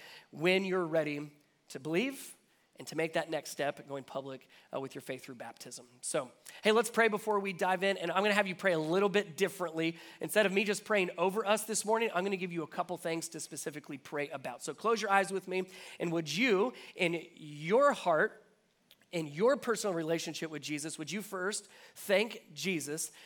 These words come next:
that you have a relationship with him? Then would you thank him for the opportunity to be together today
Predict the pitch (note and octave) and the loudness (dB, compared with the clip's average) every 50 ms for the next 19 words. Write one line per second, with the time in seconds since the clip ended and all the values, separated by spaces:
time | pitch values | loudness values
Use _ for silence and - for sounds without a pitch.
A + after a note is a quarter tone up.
0 | - - _ - D3+ D3+ D#3 D3+ D3+ D3+ C#3 D3 C#3+ D3 D3+ D#3+ E3 D#3+ - D#3+ | -20 -14 _ -4 -4 -4 -2 -2 -2 -2 -2 -2 -4 -2 0 0 -2 -2 -4 -6
1 | D3 - D#3 D3+ D#3 C#3 - C#3 C3 A#2+ A#2 B2 - _ _ _ _ _ _ _ | -6 -8 -8 -8 -10 -12 -10 -12 -12 -12 -14 -20 -20 _ _ _ _ _ _ _
2 | _ _ _ _ _ _ _ _ _ _ _ _ _ _ _ _ _ _ _ _ | _ _ _ _ _ _ _ _ _ _ _ _ _ _ _ _ _ _ _ _
3 | _ _ _ _ _ _ _ _ _ _ _ _ _ _ _ _ - - _ _ | _ _ _ _ _ _ _ _ _ _ _ _ _ _ _ _ -20 -20 _ _
4 | _ _ _ _ _ _ _ _ _ _ _ _ _ _ _ _ _ _ _ _ | _ _ _ _ _ _ _ _ _ _ _ _ _ _ _ _ _ _ _ _
5 | _ _ _ _ - - - E3+ F3 F3+ E3+ F3 D#3 - - F3+ F#3 F#3+ - F3+ | _ _ _ _ -10 -4 0 0 0 0 0 -2 -4 -4 -2 -4 -4 -2 -2 -4
6 | D#3+ D3+ - E3+ D#3 D#3+ D#3 D#3 - D#3+ C#3+ - F3 E3+ E3 D3 C#3+ C3+ - D3 | -4 -4 -4 -6 -4 -2 -2 -2 -4 -6 -8 -6 -4 -4 -4 -4 -6 -8 -10 -10
7 | C3+ C#3+ E3 D#3+ D#3 - E3+ C#3 C3+ D#3+ D#3 D3+ D#3 D3+ D3+ - - C#3+ D3+ D3 | -8 -6 -8 -6 -6 -10 -10 -4 -2 -2 -2 -2 -2 -6 -8 -8 -10 -6 -4 -4
8 | C3+ B2 | -4 -6